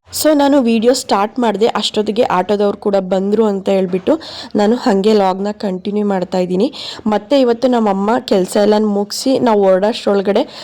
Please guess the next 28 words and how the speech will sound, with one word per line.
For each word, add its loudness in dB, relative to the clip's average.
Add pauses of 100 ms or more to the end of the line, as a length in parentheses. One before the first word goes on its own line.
(240)
ಹನ್ನೆರಡು, 4
ಹನ್ನೆರಡುವರೆ 0
ಆಗೇ -2
ಬಿಡ್ತು. -2 (280)
ಮಾಮೂಲಿಯಾಗಿ 0
ಈ -4
ಎಮ್ -2
ಸಿ -2
ಎಚ್ 0
ಅಲ್ಲಿ 0
ಸಿಕ್ಕಾಬಟ್ಟೆ -2
ರಶ್ -2
ಇರ್ತಾರೆ 2
ಅಂತ -2
ನಂಗೆ 0
ಗೊತ್ತು, 0
but 0
ಈ 2
ಮಕ್ಳಿಗೆಲ್ಲ 2
ಇಂಜೆಕ್ಷನ್ 0
ಹಾಕ್ತಾರಲ್ಲ, 0
ಅಲ್ಲಿ -2
ಎಷ್ಟು -4
ಜನ 0
ಇರ್ತಾರೆ 0
ಅನ್ನೋದು 0
ನಾನು 0
ನೋಡಿಲ್ಲ 2